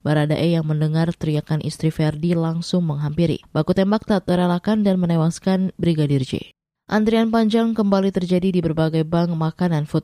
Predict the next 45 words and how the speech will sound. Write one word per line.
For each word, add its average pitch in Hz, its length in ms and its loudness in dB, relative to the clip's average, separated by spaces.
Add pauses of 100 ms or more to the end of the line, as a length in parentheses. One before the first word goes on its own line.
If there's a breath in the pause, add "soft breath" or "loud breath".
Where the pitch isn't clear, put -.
bank 175 240 0
di 170 80 -4
seluruh 156 320 0
Amerika 156 480 -2
yang - 320 -6
seiring 180 480 0
semakin 165 560 -2
banyak 147 400 -2
warga 151 400 -2
yang 147 160 -2
kewalahan 151 560 -2
menghidupi 151 480 -2
keluarga 147 320 0
mereka 156 320 0
di 165 160 -2
tengah 143 160 0
inflasi 175 720 -2
yang 202 80 4
mencapai 196 400 2
rekor 180 400 0
dalam 151 320 0
sejarah 135 480 -2
Amerika. 151 480 0 (480 soft breath)
Melansir 170 420 0
V - 60 -8 (100)
O 151 140 2
A, 180 180 0
melonjaknya 165 560 0
harga 151 400 0
B 151 160 -2
B 147 140 0
M 156 180 -2
dan 151 220 -2
bahan 151 260 -4
makanan 156 400 -2
membuat 151 480 -2
banyak 139 240 -2
orang 151 240 0
untuk 156 240 -4
pertama 170 400 -4
kalinya 190 400 0
beralih 170 320 0
ke 175 240 0
badan-badan 160 800 -2
derma 165 380 2